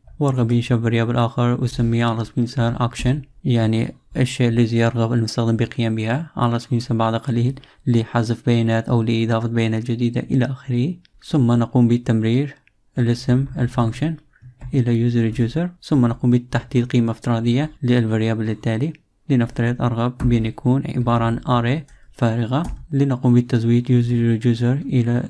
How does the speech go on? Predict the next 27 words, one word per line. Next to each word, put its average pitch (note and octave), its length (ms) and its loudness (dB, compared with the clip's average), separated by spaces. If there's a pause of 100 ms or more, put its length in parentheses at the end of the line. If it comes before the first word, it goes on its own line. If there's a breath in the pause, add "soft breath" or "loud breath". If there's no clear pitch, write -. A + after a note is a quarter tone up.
(100)
الكومبوننت A#2+ 600 0
خاص A#2 260 -2
بنا. D#3+ 240 0 (100)
وضمن C#3+ 480 0
الماين B2 480 2
لنفترض B2+ 500 0
أرغب B2+ 380 -2 (180)
بأن B2 160 0
نقوم B2 280 2
بإنشاء B2 540 0 (120)
حقل B2 300 -2
يمكن B2 260 2
للمستخدم A#2 520 -2
بوضع A#2+ 320 0
بيانات A#2 380 0
ضمنها، A#2+ 580 -2
وجانب B2+ 420 2
الزر B2 360 2
عندما A#2 260 0
يقوم A#2+ 280 2
نقر B2 380 -2
المستخدم A#2+ 480 0
عليه B2+ 360 -2 (100)
يتم C3 300 2
إضافة B2 380 0
مهمة B2 320 2
إلى C3 420 -2